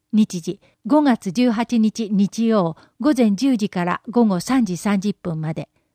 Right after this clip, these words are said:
小雨中止。募集数、五十区画。一区画二メートルかける二メートル。なお、家庭の不用品等が対象で、プロは出店できません。駐車場はありません。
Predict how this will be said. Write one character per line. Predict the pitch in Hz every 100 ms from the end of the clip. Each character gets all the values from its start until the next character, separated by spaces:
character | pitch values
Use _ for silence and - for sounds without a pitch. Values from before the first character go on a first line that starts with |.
| _
小 | - 180 214
雨 | 208 214
中 | - 180
止。 | 160 - 143 _ _ _ _ _ _ -
募 | 214
集 | - 277
数、 | - 202 175 165 _ _ -
五 | 208
十 | 208 269
区 | - 208
画。 | - 175 - - _ _ _ _ _ _
一 | - -
区 | - -
画 | 226 - 185 -
二 | 220 220
メ | 262
ー | 233
ト | 175
ル | 165
か | 185
け | 170 196
る | 170
二 | 180 180
メ | 175
ー |
ト | 147 143
ル。 | 156 _ _ _ _ _ _ _ -
な | 214 190
お、 | 180 - _
家 | - 233
庭 | 311 302
の | 302
不 | - 262
用 | 285 269
品 | 269 262
等 | - 262
が | 185 175
対 | 214 202
象 | - 202
で、 | 196 196 - _
プ | -
ロ | 302 247
は | 180 -
出 | - -
店 | - 196
で | 175 175
き | 214
ま | 190
せ | 185 175
ん。 | 165 _ _ _ _
駐 | 269
車 | 262 262 233
場 | 240
は | 220 220 -
あ | 185
り | 185
ま | 175
せ | 156
ん。 | 156